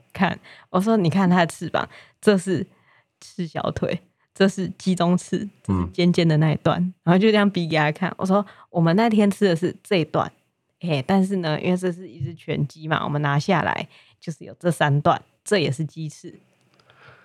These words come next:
Speaker 1: <laughs> 然后
Speaker 2: 我想说你写公杀回。
Speaker 1: <laughs> 陈豪就说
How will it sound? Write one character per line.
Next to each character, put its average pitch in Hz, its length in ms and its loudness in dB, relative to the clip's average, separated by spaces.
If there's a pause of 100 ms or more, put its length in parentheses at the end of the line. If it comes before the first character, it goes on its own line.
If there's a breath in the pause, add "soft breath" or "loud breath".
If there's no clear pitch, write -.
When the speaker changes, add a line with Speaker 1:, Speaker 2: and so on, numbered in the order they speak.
(420 soft breath)
Speaker 1:
<laughs> - 0 -
然 208 260 4
后 - 300 2 (580 loud breath)
Speaker 2:
我 120 60 6
想 - 180 2
说 123 140 6 (200)
你 113 80 6
写 104 240 4
公 92 260 4
杀 98 340 4
回。 92 380 4
Speaker 1:
<laughs> - 0 -
陈 269 220 6
豪 240 180 6
就 285 180 6
说 233 280 4